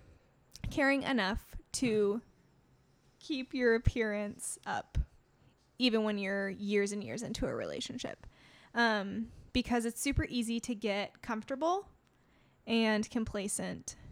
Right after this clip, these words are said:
because you love the person you're with and they make you feel good about who you are, and that's amazing, and you should be comfortable. You should find someone that makes you feel that way. Um, but it's also important to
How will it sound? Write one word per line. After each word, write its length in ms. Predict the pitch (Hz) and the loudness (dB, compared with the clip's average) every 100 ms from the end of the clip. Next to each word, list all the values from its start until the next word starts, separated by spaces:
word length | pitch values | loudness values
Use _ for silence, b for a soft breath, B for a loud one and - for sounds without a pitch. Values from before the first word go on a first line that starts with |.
| B - - | B -18 -6
because 340 | 233 233 202 208 | -4 0 0 0
you 100 | 196 | -2
love 200 | 185 233 | -2 0
the 80 | |
person 320 | 208 208 214 208 | 0 0 -4 -4
you're 120 | 196 | -2
with 240 | 202 349 | 0 0
and 100 | 226 | 2
they 100 | 196 | 2
make 260 | 190 185 - | 0 -2 -4
you 100 | 208 | -6
feel 280 | - 196 190 | -4 -4 -4
good 140 | 196 | -6
about 200 | 190 214 | -6 -6
who 80 | 208 | -6
you 160 | 196 - | -4 -2
are, 120 | 247 | -2
and 140 | 233 | -2
that's 180 | 185 - | -4 -6
amazing, 440 | 185 175 208 320 415 - | -6 -4 -2 -2 -4 -6
and 200 | 214 190 | -4 -2
you 80 | 180 | -4
should 440 | - 220 190 226 - - _ _ _ | -4 -2 0 0 -6 -20 _ _ _
be 100 | 277 | -4
comfortable. 500 | 285 277 311 349 - _ _ | -2 -2 0 0 -2 _ _
You 140 | 220 | -6
should 380 | - 202 208 240 _ _ | -4 -6 -6 -10 _ _
find 260 | - - 240 | -8 -6 -2
someone 360 | 240 220 262 | 0 0 -2
that 100 | 254 | -2
makes 220 | 196 - | -4 -4
you 60 | 220 | -6
feel 160 | 202 202 | -4 -4
that 140 | 247 | 0
way. 140 | 311 349 B B B B - | -2 -2 B B B B 2
Um, 200 | 233 226 | 4 6
but 100 | 233 | 4
it's 100 | 233 | 4
also 240 | 233 - | 2 2
important 560 | 370 - 240 226 233 - | 2 2 2 2 -2 -6
to 460 | - 240 214 202 | -4 0 2 2